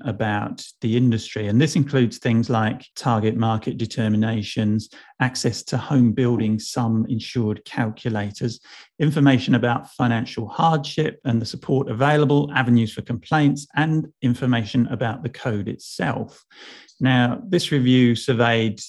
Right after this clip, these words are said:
fourteen insurers and found that only four of them had complied with all five of these public-facing obligations. Now, it was the smaller insurers that struggled the most to get this information up on their websites in time,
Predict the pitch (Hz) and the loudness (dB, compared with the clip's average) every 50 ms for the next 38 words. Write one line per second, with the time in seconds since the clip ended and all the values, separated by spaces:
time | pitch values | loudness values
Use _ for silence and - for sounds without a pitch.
0 | - - - - 175 131 120 - 123 113 110 107 104 104 101 - - 127 117 117 | -18 -10 -6 -2 0 0 0 0 0 2 2 2 2 0 -2 -2 -4 -2 0 0
1 | 127 175 247 - - - - _ _ _ - _ _ _ _ _ _ _ - 127 | 0 0 -2 -4 -8 -10 -16 _ _ _ -20 _ _ _ _ _ _ _ -6 -4
2 | 123 123 - 127 123 117 120 123 - 147 151 143 131 - - - - - 175 185 | -4 -2 0 0 0 0 0 0 0 0 2 2 2 0 -2 -6 -6 -2 0 2
3 | 185 170 139 117 95 - - 104 98 127 156 160 - _ _ _ _ _ _ _ | 2 2 2 2 0 -2 -2 0 0 0 0 0 -4 _ _ _ _ _ _ _
4 | - 135 135 - 135 120 110 110 - 143 131 120 117 110 110 107 113 107 - - | -4 -4 -4 -2 -2 -2 -2 -2 -2 0 2 2 2 2 2 2 0 0 2 2
5 | 143 135 127 123 120 - - 139 131 123 117 110 107 107 107 110 - - 110 104 | 4 4 4 4 2 0 0 2 2 4 4 4 2 0 0 -2 -6 -8 -8 -4
6 | 117 113 107 101 - - - 123 98 98 113 - - - - - - 127 113 104 | -2 -2 -2 -2 -6 -6 -6 -4 -4 -2 -4 -6 -6 -10 -16 -10 -6 -6 -4 -4
7 | - - - 117 110 104 101 - _ 117 107 107 120 110 104 113 110 110 110 107 | -6 -8 -6 -6 -6 -6 -6 -8 _ -12 -10 -10 -10 -10 -8 -6 -6 -6 -6 -8
8 | - - 113 104 101 98 - - - - - - - - - - _ - 127 117 | -8 -8 -6 -6 -6 -8 -10 -12 -16 -20 -20 -20 -20 -20 -20 -16 _ -2 -2 0
9 | 117 117 117 113 110 120 139 117 120 127 123 110 - - 127 - - 143 147 151 | 0 0 -2 -2 -4 -4 -4 -4 -2 -2 -4 -6 -6 -8 -8 -6 -2 0 2 4
10 | 147 147 139 127 120 117 110 98 - - _ _ _ - 120 107 107 - - - | 4 6 6 6 6 4 4 2 -2 -8 _ _ _ -6 -6 -4 -4 -6 -4 -2
11 | 131 113 110 113 113 117 - - 120 107 107 - 120 - - - - 147 127 110 | 0 0 0 0 -2 -4 -6 -4 -4 -4 -4 -6 -8 -12 -14 -10 -6 -4 -4 -4
12 | - 113 120 - - 117 117 113 113 147 190 190 - - - - - - - - | -4 -6 -8 -8 -6 -4 -2 0 2 2 0 0 -4 -8 -12 -12 -12 -6 -4 -4
13 | 123 - - 131 123 - 131 123 120 - 123 117 113 117 104 - - 120 113 113 | -4 -2 -2 -4 -2 0 0 0 0 0 -2 -2 -2 -2 -4 -4 -2 -2 0 0
14 | 113 - - 123 117 104 104 104 104 107 107 - - 117 107 - - - 113 104 | -2 -2 -2 0 0 0 0 0 -2 -2 -4 -4 -4 -4 -4 -4 -6 -8 -8 -8
15 | 98 - - 139 139 123 110 110 120 139 139 | -8 -4 -2 0 0 2 2 0 0 0 -2